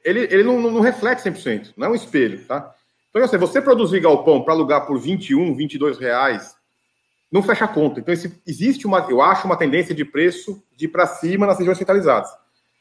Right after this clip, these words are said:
E o que que acontece naquelas regiões onde o valor é mais baixo? Não vale a pena construir, porque o, o dezesseis reais o metro quadrado não paga quase nem a obra, por isso que produz, tá? Então, assim, tem muito terreno, terreno de graça, então não tem barreira de entrada, sempre,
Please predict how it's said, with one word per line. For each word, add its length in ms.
E 80
o 20
que 80
que 60
acontece 480
naquelas 320
regiões 400
onde 120
o 40
valor 260
é 40
mais 140
baixo? 360
Não 80
vale 160
a 60
pena 220
construir, 640
porque 200
o, 200
o 40
dezesseis 500
reais 320
o 60
metro 180
quadrado 500
não 100
paga 160
quase 160
nem 80
a 60
obra, 220
por 60
isso 60
que 80
produz, 520
tá? 100
Então, 140
assim, 320
tem 120
muito 200
terreno, 340
terreno 220
de 60
graça, 420
então 160
não 60
tem 100
barreira 240
de 100
entrada, 300
sempre, 220